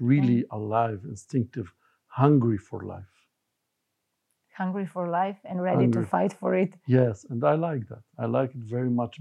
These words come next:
Speaker 1: because they are worky, psychologically, emotionally.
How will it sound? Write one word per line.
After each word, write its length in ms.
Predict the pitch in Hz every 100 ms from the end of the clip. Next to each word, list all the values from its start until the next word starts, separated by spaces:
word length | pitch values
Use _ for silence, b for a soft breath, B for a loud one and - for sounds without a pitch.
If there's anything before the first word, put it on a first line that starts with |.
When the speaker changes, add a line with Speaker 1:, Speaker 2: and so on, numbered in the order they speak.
| 120
Speaker 1:
because 420 | - 120 101 - _ _ _ _ _ _ _ _ - 127
they 120 | 131
are 180 | - 110 104 127
worky, 380 | 127 - 104 - _ _ _ _ _ _ _ _ _ _ _
psychologically, 1000 | - 120 101 110 113 131 117 - 117 110
emotionally. 840 | 107 104 120 123 - 113 107 110